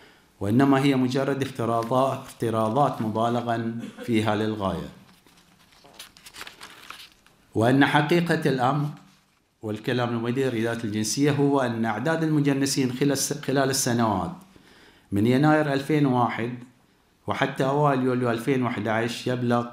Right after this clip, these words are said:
خمسة عشر ألف ومائة وستة وثلاثين شخصًا، وأن هذا العدد يشمل ذوي الأصول الإيرانية ويبلغ ستة آلاف وأحد عشر شخصًا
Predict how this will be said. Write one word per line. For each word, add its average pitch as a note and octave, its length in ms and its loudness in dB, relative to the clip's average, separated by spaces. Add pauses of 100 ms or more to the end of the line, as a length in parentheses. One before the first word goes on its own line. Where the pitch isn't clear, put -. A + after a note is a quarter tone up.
خمسة A2 360 -4
عشر A#2+ 360 -2
ألف B2+ 180 -2
ومائة B2 580 -2 (400)
وستة D3 360 0
وثلاثين A#2 600 0
شخصًا، F#2+ 460 -8 (1120)
وأن G2+ 280 2
هذا C#3 280 4
العدد B2+ 480 0
يشمل B2 460 -4
ذوي A#2 200 0
الأصول B2+ 400 -2
الإيرانية A#2 880 -2 (400)
ويبلغ A#2 400 0
ستة A2+ 400 -4
آلاف B2 300 -2
وأحد G#2 240 -4
عشر G#2+ 300 -4
شخصًا A#2 420 -4